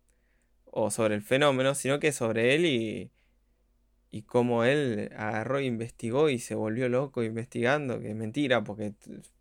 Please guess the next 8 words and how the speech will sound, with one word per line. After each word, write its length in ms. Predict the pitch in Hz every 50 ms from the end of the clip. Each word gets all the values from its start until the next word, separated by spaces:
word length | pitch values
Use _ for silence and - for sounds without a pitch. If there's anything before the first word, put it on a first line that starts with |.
| _ - -
e-, 340 | 131 120 117 117 117 117
era 140 | 123 123 117
ficción 500 | 117 - 120 110 - - 156 147 135 127
eso. 420 | 131 127 127 - - 135 139 160 - _ _ _ _ _ _ _ _ _ _ _ _ _ _ _ _ _ _
Y 160 | - 147 135
creo 180 | 160 190 226 233
que 220 | 220 135 123 123
el 500 | 117 120 117 117 - - - - - -